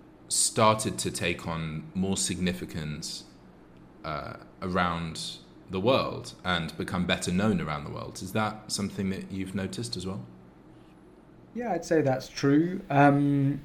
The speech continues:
Speaker 2: lots of people are looking for, for an interest, for something to do.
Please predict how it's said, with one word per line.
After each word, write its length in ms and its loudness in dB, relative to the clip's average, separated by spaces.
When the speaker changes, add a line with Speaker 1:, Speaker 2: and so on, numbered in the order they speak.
Speaker 2:
lots 320 6
of 120 2
people 260 6
are 60 10
looking 460 8
for, 440 6
for 140 2
an 60 2
interest, 640 -2
for 120 0
something 420 4
to 100 2
do. 420 0